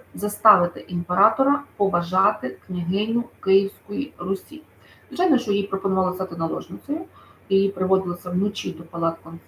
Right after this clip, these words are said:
е, імператора, коли ніхто не знав, і вона це усвідомлювала. Але вона при тих же слугах, які її привели, сказала, що Василевсу, представнику Ісуса на землі, не годиться спати з язичницею. Вона не признала, що вона християнка. М,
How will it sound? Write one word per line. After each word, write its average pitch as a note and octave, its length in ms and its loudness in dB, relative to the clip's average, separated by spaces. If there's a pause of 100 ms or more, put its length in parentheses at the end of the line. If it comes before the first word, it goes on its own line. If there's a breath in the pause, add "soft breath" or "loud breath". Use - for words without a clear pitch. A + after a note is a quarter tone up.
(120)
е, E3 320 -4
імператора, F3+ 640 -4
коли F3 140 -2
ніхто F3 260 -4
не E3 120 -4
знав, E3 420 0
і - 360 -8 (120)
вона E3+ 160 0
це - 160 -8
усвідомлювала. - 880 -2 (440 loud breath)
Але C#4 180 10
вона F4 220 8
при D4 160 4
тих C4 200 4
же A#3 80 2
слугах, G#3 400 -2
які F#3+ 220 -6
її F3+ 160 -2
привели, D4 720 6 (100)
сказала, A#3 340 4
що - 140 -12
Василевсу, B3 600 2
представнику F#3+ 540 -6
Ісуса - 280 -6
на F#3+ 160 -8
землі, C4 160 6
не A3+ 180 2
годиться E3+ 540 -6
спати - 380 -6
з E3+ 80 -10
язичницею. - 580 -12
Вона F#3+ 120 2
не G3 120 4
признала, G3 420 2
що - 160 -10
вона F3+ 220 -8
християнка. - 640 -16 (580 loud breath)
М, F#3+ 280 2